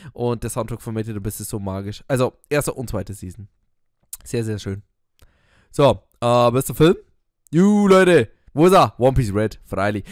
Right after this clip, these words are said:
Äh, ich muss sagen, der Ju-, äh, mir, ich fand ja die Serie von Jujutsu Kaisen fand ich in Ordnung, jetzt nicht so gut. Also, gut, aber jetzt nicht so, wie es gehypt wird.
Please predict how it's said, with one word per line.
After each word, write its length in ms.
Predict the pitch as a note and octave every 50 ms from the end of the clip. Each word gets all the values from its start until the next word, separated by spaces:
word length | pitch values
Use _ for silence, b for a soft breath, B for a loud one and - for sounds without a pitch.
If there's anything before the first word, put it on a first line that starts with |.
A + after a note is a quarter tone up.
| A3+ G#3 B
Äh, 200 | - G3 G#3 A3+
ich 80 | G3+
muss 140 | G3 D4 D#4+
sagen, 160 | E4+ D#4+ C4
der 100 | B3 B3
Ju-, 220 | G3 G3 G3+ G#3 A3
äh, 200 | F3+ F3 F#3 F#3+
mir, 180 | F3+ F3+ F#3 -
ich 180 | - E3 - -
fand 420 | - - - - - F#3+ G#3+ A3+ -
ja 60 | G3+
die 160 | E3 D#3 C#3
Serie 320 | B2 A2+ B2 E3 G#3 G4
von 120 | - - -
Jujutsu 380 | - G#3+ G3+ G3+ G#3 G3+ G3+ G3+
Kaisen 300 | - G#3 G3+ G3 F#3 F3+
fand 140 | F3+ E3+ C#3+
ich 100 | C3 C3+
in 100 | B2 A2
Ordnung, 500 | G#2+ A2+ B2 D3+ F#3+ - - G4 F4+ C3+
jetzt 160 | A2 - -
nicht 340 | - - - - _ _ _
so 120 | _ B2+ C#3+
gut. 280 | F3 G3+ B3+ C#4 C4+ B B B B B D3 B
Also, 180 | B2+ A#2+ - - _ _ _ _
gut, 360 | - F#3+ A3+ C#4 D4+ - - - _ - _
aber 200 | B2+ B2 B2 A#2+
jetzt 160 | A#2 - -
nicht 160 | B2 G#2+ -
so, 320 | - B2 A2+ G#2+ G#2 G#2 G2 G2+
wie 60 | G#2+
es 120 | G#2+ - -
gehypt 300 | - G2+ A2 A#2 - -
wird. 140 | F#3 -